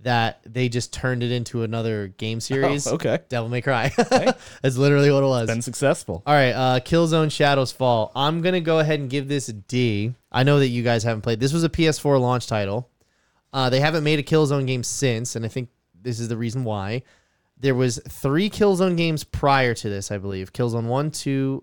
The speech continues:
Speaker 1: and th-, was there a name for it? I forget. Either way, I played the original two for P S two. They were fun first-person shooters. Never played the third one.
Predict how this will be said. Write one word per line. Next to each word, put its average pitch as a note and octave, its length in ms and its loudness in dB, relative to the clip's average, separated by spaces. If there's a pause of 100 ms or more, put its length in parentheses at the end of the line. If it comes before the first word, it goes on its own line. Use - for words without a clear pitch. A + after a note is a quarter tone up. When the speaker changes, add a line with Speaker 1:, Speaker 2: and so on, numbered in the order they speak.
Speaker 1:
and G#2+ 140 -12 (260)
th-, A#2 100 -20 (560)
was C3+ 140 -14
there A#2+ 140 -4
a G#2 80 -4
name C3+ 300 -2
for E3+ 240 -4
it? E3+ 160 -2 (720)
I C3 100 0
forget. A#2+ 260 2
Either C#3+ 200 2
way, C3 280 4 (240)
I - 160 2
played F3+ 260 2
the D#3+ 120 2
original C#3 380 2
two B2+ 200 -2
for B2 100 -8
P B2 220 -4
S A2 160 -4
two. G2+ 260 -4 (420)
They C#3 220 4
were C#3 160 4
fun B2 480 -2 (160)
first-person A#2+ 520 -2
shooters. F#2+ 400 -8 (320)
Never C#3+ 240 2
played D#3+ 220 2
the C3 80 -6
third C3 240 2
one. B2 320 -2